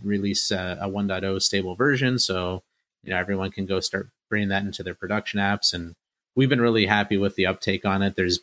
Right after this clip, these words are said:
there's been a lot of downloads. A lot of people are using it. Um, and, you know, generally, uh, I think it's a pretty good experience. So this was kind of our, our first pass, kinda knock off some of the easier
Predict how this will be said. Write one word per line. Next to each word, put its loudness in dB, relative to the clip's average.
there's -4
been -6
a -8
lot 0
of -6
downloads. -2
A -8
lot -6
of -8
people -10
are -2
using -2
it. -6
Um, -12
and, 0
you 4
know, 2
generally, 4
uh, 2
I 4
think -2
it's 0
a -2
pretty 0
good 2
experience. 0
So -2
this 2
was 2
kind 0
of -2
our, 0
our -2
first -2
pass, 2
kinda -4
knock -2
off -2
some -2
of -4
the -4
easier 0